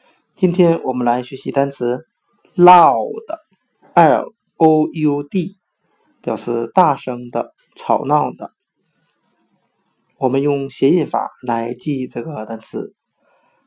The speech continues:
loud，它的发音很像汉语的唠的，唠是指唠嗑的唠。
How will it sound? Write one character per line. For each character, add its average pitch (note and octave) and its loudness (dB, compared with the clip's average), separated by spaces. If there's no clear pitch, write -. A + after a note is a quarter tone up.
loud， D#3+ 4
它 C3+ 0
的 B2 4
发 D#3+ 0
音 E3+ -6
很 A#2+ -8
像 D3+ -4
汉 D#3 0
语 B2+ -10
的 A#2 -6
唠 F#3 4
的， - -6
唠 F#3+ 2
是 - -6
指 - -6
唠 F3+ 4
嗑 C3 -2
的 B2 -6
唠。 E3 2